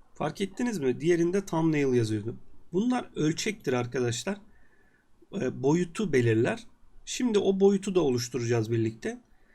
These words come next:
Sonrasında da ne demişiz? Array demişiz ki class image flute class'ına sahip bu alan. Şimdi dedik ki burada bir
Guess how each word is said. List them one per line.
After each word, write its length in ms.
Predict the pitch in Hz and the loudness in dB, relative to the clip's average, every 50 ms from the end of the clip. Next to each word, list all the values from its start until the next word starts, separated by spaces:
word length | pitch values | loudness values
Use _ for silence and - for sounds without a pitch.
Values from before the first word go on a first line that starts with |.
| - - - | -20 -14 -8
Sonrasında 600 | - - 247 240 226 208 - - 196 185 196 202 | -4 -2 0 0 0 0 2 2 2 2 2 2
da 60 | 226 | 0
ne 180 | 226 233 220 196 | -2 -2 0 2
demişiz? 420 | 180 165 165 165 - 233 - - - - - - | 2 2 2 0 -2 -6 -8 -10 -14 -10 -2 0
Array 340 | 196 185 165 175 196 208 196 - - - - - _ _ - - - - - - - - _ _ - - | 2 2 2 2 2 0 -4 -8 -20 -20 -20 -20 _ _ -20 -20 -20 -20 -20 -20 -20 -20 _ _ -4 -2
demişiz 360 | 170 156 131 120 - - - | -2 -2 -2 -4 -8 -10 -14
ki 120 | - - - _ _ _ - - - - - - | -16 -20 -20 _ _ _ -20 -20 -20 -16 -6 -2
class 440 | 190 170 170 165 165 - - - - - - - - - - - - | 0 0 0 0 0 -2 -4 -6 -10 -14 -20 -20 -20 -20 -20 -8 -2
image 360 | 190 190 185 180 180 180 180 - - - - - | 0 2 2 4 2 2 0 -4 -10 -14 -20 -20
flute 500 | - - - 170 165 170 180 175 - - - - - - - - | -10 -4 0 2 2 2 2 0 -4 -10 -18 -20 -20 -20 -12 -6
class'ına 400 | - 151 156 135 - - 151 214 | -4 -2 0 0 0 0 0 -2
sahip 400 | - - 139 120 120 127 - - - - | 0 0 0 0 0 0 0 -2 -6 -8
bu 240 | 147 143 156 170 190 - - - - - | -6 -4 -4 -4 -4 -8 -14 -20 -12 -6
alan. 260 | - 139 123 117 98 - - - _ _ _ - - - - _ _ _ _ _ | -4 -2 0 -2 -2 -4 -10 -18 _ _ _ -20 -20 -20 -20 _ _ _ _ _
Şimdi 220 | - - 240 247 202 | -8 -6 -2 0 2
dedik 240 | 202 233 254 254 - | 2 2 0 -2 -4
ki 140 | 202 170 | -2 0
burada 340 | 185 208 208 196 190 196 196 | 4 4 4 4 4 2 2
bir 180 | 240 247 - | 0 -4 -8